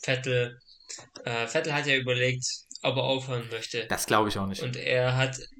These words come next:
Speaker 2: Das glaub ich nicht.
Speaker 1: Das, das kaufe ich ihm schon ab. Das kaufe ich ihm schon ab. Ich meine, du hast viermal die Weltmeisterschaft gewonnen. Da hast du so eine Leidenszeit mit Ferrari gehabt. Du hast ja, das war ja dein ultimatives Ziel,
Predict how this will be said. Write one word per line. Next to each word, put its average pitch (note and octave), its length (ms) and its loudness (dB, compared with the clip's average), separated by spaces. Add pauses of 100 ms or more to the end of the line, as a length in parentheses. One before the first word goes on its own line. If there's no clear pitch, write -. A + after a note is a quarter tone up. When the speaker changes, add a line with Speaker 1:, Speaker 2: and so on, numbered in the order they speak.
(160)
Speaker 2:
Das - 100 -20
glaub F#2+ 220 -6
ich G2 80 -14
nicht. F#2+ 220 -20 (1120)
Speaker 1:
Das, C3 240 -4
das D3 200 2
kaufe C#3 300 4
ich B2+ 100 -2
ihm B2+ 120 2
schon B2+ 200 -2
ab. A#2 140 0 (420)
Das C3 140 -6
kaufe E3+ 300 4
ich D3+ 80 -4
ihm C#3 80 -4
schon C3+ 200 -4
ab. C#3+ 160 -2
Ich C3+ 120 -2
meine, C#3 200 -2
du C3+ 120 -4
hast C3+ 200 0
viermal D#3 340 -2
die C#3 100 -4
Weltmeisterschaft B2+ 680 -4
gewonnen. B2+ 360 -2 (340)
Da C3+ 100 -2
hast C3 160 -2
du C#3 60 -4
so D3+ 120 2
eine D#3 160 0
Leidenszeit C#3 480 0
mit B2+ 160 -4
Ferrari C3+ 380 0
gehabt. B2 260 -4
Du C3 100 0
hast C3+ 180 0
ja, C3 200 0 (440)
das D3 160 -4
war D#3 140 6
ja D3+ 60 8
dein D3 220 4
ultimatives D3 600 0
Ziel, C#3+ 340 0